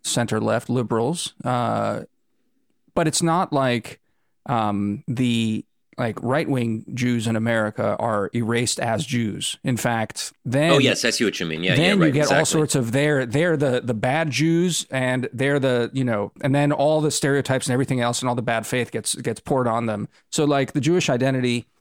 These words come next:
Speaker 1: somehow hasn't transcended it in America in the way that you're describing potentially, uh, American
Speaker 2: No,
Speaker 1: Muslim
Speaker 2: yeah, yeah,
Speaker 1: communities
Speaker 2: that's
Speaker 1: going.
Speaker 2: a really good point, and it is, yeah, it is because of Israel. Yeah, so if you're,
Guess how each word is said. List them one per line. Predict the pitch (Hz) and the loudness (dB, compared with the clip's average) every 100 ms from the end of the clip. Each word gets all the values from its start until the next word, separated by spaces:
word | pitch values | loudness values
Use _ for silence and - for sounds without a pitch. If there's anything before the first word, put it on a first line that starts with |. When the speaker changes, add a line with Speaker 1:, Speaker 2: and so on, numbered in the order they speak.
| _ | _
Speaker 1:
somehow | - 165 147 | 0 2 2
hasn't | 123 180 190 156 | 2 0 0 0
transcended | 151 131 156 165 127 | 0 0 0 2 2
it | 113 110 _ | 0 -2 _
in | 139 | -2
America | 127 127 143 135 120 117 113 _ | 0 2 2 2 2 0 0 _
in | 127 | 0
the | 131 | 2
way | 131 135 | 2 2
that | 123 127 | 2 0
you're | 117 | -2
describing | 120 131 123 127 | -2 0 0 -2
potentially, | - - 123 127 117 113 - _ _ _ | -2 -2 -2 0 0 -2 -6 _ _ _
uh, | - 110 - | -2 0 2
American | 120 135 131 | 2 4 4
Speaker 2:
No, | |
Speaker 1:
Muslim | 131 - 113 | 2 2 2
Speaker 2:
yeah, | |
yeah, | 127 | 2
Speaker 1:
communities | 127 117 135 | 2 2 2
Speaker 2:
that's | 123 | 2
Speaker 1:
going. | 120 | 2
Speaker 2:
a | 135 | 2
really | 135 | 2
good | 131 123 | 0 -2
point, | 135 147 107 | -2 0 2
and | |
it | 110 | 2
is, | 135 131 | 0 -2
yeah, | 135 104 | -2 -2
it | 92 104 | 0 -2
is | 107 | -2
because | 101 104 87 | -4 -4 -2
of | 85 | -2
Israel. | 80 82 80 | -4 -6 -2
Yeah, | 113 | -2
so | 82 - 98 92 - - - - - _ - | 0 0 0 0 -6 -16 -20 -20 -20 _ -4
if | 120 | 0
you're, | 117 123 | 0 0